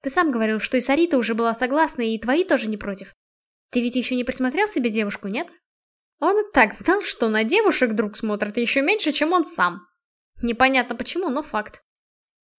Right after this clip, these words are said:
Крей помолчал, потом мотнул головой. «Я не хочу. Я же не смогу объяснить отцу, что помолвка была не настоящей».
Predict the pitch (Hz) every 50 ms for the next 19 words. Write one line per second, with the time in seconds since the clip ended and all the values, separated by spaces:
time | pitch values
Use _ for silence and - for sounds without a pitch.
0 | _ _ _ - 240 277 277 294 302 302 302 294 285 - 294 277 277 285 285 285
1 | - - - - 233 - - 240 240 233 240 233 233 226 220 214 208 196 208 208
2 | 208 202 190 190 185 185 185 _ _ _ _ _ _ _ _ _ _ _ _ _
3 | _ _ _ _ _ _ 254 254 269 285 285 277 - 285 277 - - 208 196 -
4 | _ _ _ _ _ _ - 262 262 269 294 302 294 294 311 320 311 330 302 262
5 | 262 254 - 269 262 254 262 254 254 - - 320 277 - - 247 - 240 247 277
6 | 302 294 294 - 240 240 233 226 226 233 240 254 254 - - 294 294 269 226 208
7 | - - - - _ _